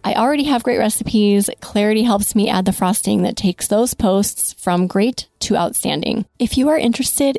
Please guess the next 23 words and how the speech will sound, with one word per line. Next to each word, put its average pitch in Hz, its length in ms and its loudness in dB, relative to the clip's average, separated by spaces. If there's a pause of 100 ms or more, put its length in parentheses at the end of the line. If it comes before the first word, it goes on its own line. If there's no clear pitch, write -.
in 214 460 2
learning 208 340 2
more 190 400 2
and 190 320 2 (120)
potentially 208 520 0
becoming 190 460 0
an 185 160 0
early 185 220 2
adopter 196 520 0
of - 120 -2
Clarity, 214 520 0 (360)
you 208 100 0
can 269 160 2
go 220 220 2
to 208 380 2
clarity 220 520 0
dot 262 240 0
com 196 460 0
forward 190 400 0
slash 185 440 0 (120)
eat 202 160 0
blog 262 240 0
talk 180 400 -4